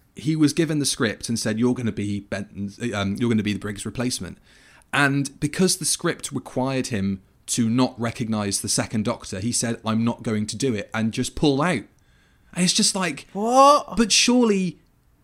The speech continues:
Speaker 1: sure, okay, th-, that's an oversight on Terrence's part, obviously. He obviously
Speaker 2: Yeah.
Speaker 1: forgot that Benton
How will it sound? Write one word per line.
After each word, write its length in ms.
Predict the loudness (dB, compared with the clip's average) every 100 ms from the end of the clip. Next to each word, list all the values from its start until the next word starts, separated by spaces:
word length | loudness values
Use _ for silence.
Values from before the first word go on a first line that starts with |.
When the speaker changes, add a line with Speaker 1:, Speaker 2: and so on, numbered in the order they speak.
| -4
Speaker 1:
sure, 360 | 4 6 6 4
okay, 180 | 2 2
th-, 220 | 0 -4
that's 200 | -2 2
an 60 | 4
oversight 400 | 4 2 0 0
on 100 | 0
Terrence's 460 | 2 2 0 -6
part, 320 | -8 -10 -10 -10
obviously. 480 | -10 -8 -8 -8 -4
He 100 | -4
obviously 300 | -2 -2 2
Speaker 2:
Yeah. 140 | 4
Speaker 1:
forgot 320 | 6 4 2 -6
that 160 | -2
Benton 540 | 0 2 0 -2 -2